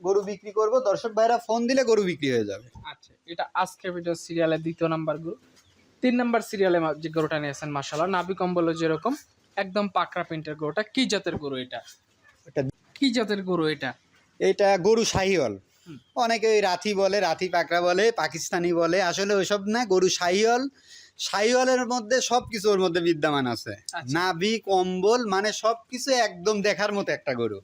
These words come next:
Speaker 2: ঝুল কম্বল বেশ ভালো আছে।
Speaker 1: হ্যাঁ, এ একদম দেখেই কালেকশন করছি, ভালো জিনিস ছাড়া কালেকশন করব না। আহ, গরু, আহ, পাকড়া কালার আসছে, গরু পাকড়া গরু।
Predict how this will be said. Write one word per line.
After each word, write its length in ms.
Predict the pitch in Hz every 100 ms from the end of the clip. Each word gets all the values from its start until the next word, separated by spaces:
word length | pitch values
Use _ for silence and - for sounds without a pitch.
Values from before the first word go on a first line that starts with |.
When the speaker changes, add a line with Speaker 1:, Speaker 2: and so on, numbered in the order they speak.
| -
Speaker 2:
ঝুল 280 | - 269 277
কম্বল 360 | 262 247 240 226
বেশ 160 | 226 190
ভালো 200 | 190 175
আছে। 180 | 156 339
Speaker 1:
হ্যাঁ, 200 | 285 190
এ 160 | 185
একদম 460 | 208 185 170 185 196 175 175 175 147
দেখেই 300 | 202 240 277
কালেকশন 380 | 247 180 - 151
করছি, 280 | 139 127 147
ভালো 240 | 135 180
জিনিস 260 | 175 180 165
ছাড়া 160 | 185 220
কালেকশন 420 | 185 196 226 214
করব 280 | 208 202 202
না। 140 | 226
আহ, 1120 | 285 _ - _ _ _ _ 165 165 165 165
গরু, 540 | 175 196 202 214 214 240
আহ, 460 | - - - - -
পাকড়া 300 | 180 196 214
কালার 320 | 185 185 196
আসছে, 440 | 208 - - 233
গরু 220 | 214 175 170
পাকড়া 380 | 160 - 175
গরু। 360 | 185 185 202